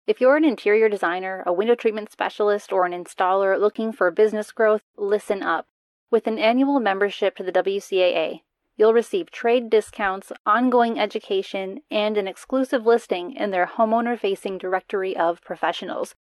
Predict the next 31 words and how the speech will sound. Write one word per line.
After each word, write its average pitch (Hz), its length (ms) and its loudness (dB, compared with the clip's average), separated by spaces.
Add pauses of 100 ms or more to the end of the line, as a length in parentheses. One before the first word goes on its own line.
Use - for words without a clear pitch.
(340)
which, - 300 -4
by 196 100 0
the 247 100 0
way, 320 160 0
guys, 247 400 0
makes 208 240 -8
it 214 80 0
a 190 60 0
lot 226 420 -4
easier 240 440 -4
for - 120 -10
people 202 260 -6
to 202 60 -4
find 202 360 -6
you. 180 240 -6 (520)
Whether 226 200 4
you've 262 160 2
been 240 200 0
working 285 340 2
in 285 100 4
the 254 60 -2
home 220 260 0
industry 214 340 -4
forever 202 560 0 (160)
or 196 180 2
you're 175 140 0
fresh 220 300 -2
out 226 120 4
of 208 80 -4
design 196 360 -2
school, 170 420 -2